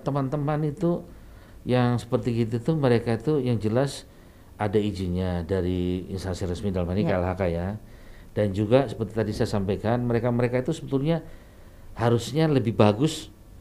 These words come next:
Speaker 1: Irfan Hakim keren, dia bantu teman-teman. Malah
Speaker 2: Hmm.
Speaker 1: edukasi.
Speaker 2: Hmm.
Speaker 1: Edukasi, "Ini loh teman-teman, gini harus gini,
Speaker 2: Ya.
Speaker 1: ini gini-gini," kan gitu, bagus tuh.
Speaker 2: Ya.
Speaker 1: Jadi, eh, para influencer yang ada di Jogja ini mungkin juga bisa jadi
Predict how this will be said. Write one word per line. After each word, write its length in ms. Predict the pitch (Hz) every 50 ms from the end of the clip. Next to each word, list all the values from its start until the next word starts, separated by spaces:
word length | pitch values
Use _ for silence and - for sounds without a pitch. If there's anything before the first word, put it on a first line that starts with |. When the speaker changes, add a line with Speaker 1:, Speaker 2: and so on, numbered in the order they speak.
| -
Speaker 1:
Irfan 320 | - 95 87 87 95 90 90
Hakim 400 | 87 82 - 98 95 92 92 87
keren, 320 | 85 87 87 80 82 85
dia 100 | 90 98
bantu 380 | 98 90 92 90 85 82 90 85
teman-teman. 560 | 98 95 92 90 90 95 92 98 98 92 85 - - - - - - -
Malah 220 | - 120 139 147
Speaker 2:
Hmm. 80 | 147 -
Speaker 1:
edukasi. 640 | - - - 160 156 - - 131 107 92 85 - -
Speaker 2:
Hmm. 400 | 208 220 226 233 233 233 233 226
Speaker 1:
Edukasi, 480 | 233 - - 214 - 208 - - 139
"Ini 80 | 156 185
loh 160 | 190 180 160
teman-teman, 480 | 139 143 139 131 123 120 127 143 143 135
gini 240 | 123 127 131 143
harus 160 | 139 139 135 123
gini, 560 | 113 120 120 127 131 135 135 135 135 127 - - -
Speaker 2:
Ya. 220 | - 175 170 143
Speaker 1:
ini 80 | 123 135
gini-gini," 540 | 120 113 123 123 127 120 113 123 127 135 139
kan 80 | 160 143
gitu, 160 | 127 131 151
bagus 320 | 135 127 110 101 101 98
tuh. 240 | - - 139 - 165
Speaker 2:
Ya. 80 | 135 - - - - -
Speaker 1:
Jadi, 320 | - 107 120 139 175 196 - - - - - - - - - - - -
eh, 280 | - - 131 139 139 139
para 380 | 139 135 131 131 131 131 131 131 131 127 127 127 123 123 - - - -
influencer 560 | 127 127 127 117 104 123 123 123 120 127 123
yang 80 | 127 120
ada 160 | 123 120 120
di 100 | 117 110
Jogja 380 | 98 120 117 107 95 101 127 131
ini 80 | 151
mungkin 320 | 165 165 160 156 196 190 165
juga 240 | 147 147 190 175
bisa 320 | 143 123 113 - 127 120 117
jadi 560 | 110 104 113 113 104 107 110 110 110 107 -